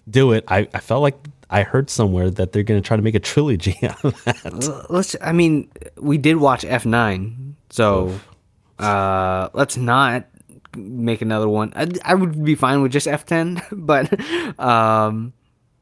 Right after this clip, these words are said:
Speaker 2: 'cause let these guys, let these guys do something else. <laughs> I don't know. Um, and especially, the, uh, do you think, so my question is, do you think The Rock is, would come back to the Fast franchise?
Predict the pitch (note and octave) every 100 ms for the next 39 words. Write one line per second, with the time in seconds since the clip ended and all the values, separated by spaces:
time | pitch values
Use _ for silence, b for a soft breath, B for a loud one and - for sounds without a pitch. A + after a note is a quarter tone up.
0 | _ _ _ _ _ - D3+ F3+ G#3+ F#3+
1 | D3+ D3+ D#3 E3+ F4+ F#4 E4 F#3 F#3 E3+
2 | D#3+ F3 D3+ C3 A#2+ C3+ D3+ - - G#3+
3 | F#3+ F#3+ F3+ C#3+ D#3+ F3 D#4+ D#4+ C#4+ G#3+
4 | - B2+ B2 A#2+ B2 B2+ C#3+ B B B
5 | _ _ _ _ _ _ D3 D#3 - G#3+
6 | D#3+ D3 - D#3+ D#3+ F3+ G#3+ A#3 F#3 D3
7 | A#2+ - _ _ _ - C#3+ D3 D3+ -
8 | D#3 - A2 A2 G#2+ B2 D#3 F3 F3 D#3+
9 | D#3+ C#3 A#2+ A#2+ B2+ C3 A#2+ B2+ B2+ -
10 | B2+ A2 G#2+ A2 - - b b _ -
11 | A2+ A2 A2 - A#2 A#2 B2 A#2+ B2+ -